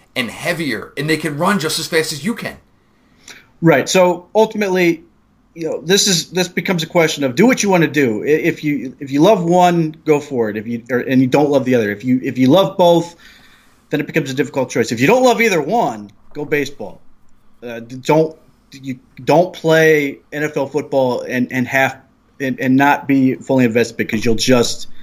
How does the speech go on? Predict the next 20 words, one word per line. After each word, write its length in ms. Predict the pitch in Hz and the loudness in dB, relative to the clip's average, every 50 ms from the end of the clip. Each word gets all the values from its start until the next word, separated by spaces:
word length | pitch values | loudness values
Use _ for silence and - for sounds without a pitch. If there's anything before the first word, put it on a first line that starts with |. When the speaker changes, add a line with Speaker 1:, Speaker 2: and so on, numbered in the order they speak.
| - - - - - - - - - - - - - - - | -10 -10 -10 -12 -12 -12 -14 -14 -14 -14 -16 -16 -18 -10 -2
Speaker 2:
it, 160 | - 135 - | 0 2 2
it 140 | - 147 135 | 4 2 2
ain't 160 | 143 147 135 | 2 2 2
gonna 160 | 135 127 120 | 0 0 -2
work. 380 | 110 110 113 107 95 - - - | -2 -2 -4 -4 -4 -6 -8 -8
So 420 | - - 127 120 120 117 113 110 | -4 -2 0 2 2 2 2 0
you, 180 | 82 80 - - - - - - - 139 127 127 143 147 | -4 -8 -12 -14 -18 -20 -20 -20 -18 -8 -4 -2 -2 -2
you 240 | - 151 139 151 | -2 -2 -2 -4
can, 280 | 147 - 156 143 135 127 | 0 2 4 4 4 4
you 120 | 147 147 | 2 2
can 120 | 151 151 147 | 4 4 4
go 180 | 147 143 139 | 6 6 6
a 20 | 135 | 6
long 320 | 139 139 139 139 139 139 | 6 6 6 6 6 6
way 400 | 139 135 135 131 131 127 123 123 | 6 6 4 4 4 2 0 -2
on 220 | - 117 120 117 113 | -4 -4 -4 -4 -4
talent 480 | - - 127 123 123 123 123 113 - - - | 0 0 2 4 4 2 2 0 -4 -8 -6
in 140 | 123 117 107 | -6 -4 0
baseball, 720 | - 123 123 120 - - 131 120 117 117 113 113 - - - - - - - - - | 0 0 0 0 -2 -2 0 2 2 2 0 -2 -4 -10 -18 -20 -20 -20 -20 -18 -10
uh, 580 | - 107 107 107 104 104 104 104 101 95 80 | -6 -4 -2 0 0 0 0 0 -2 -2 -4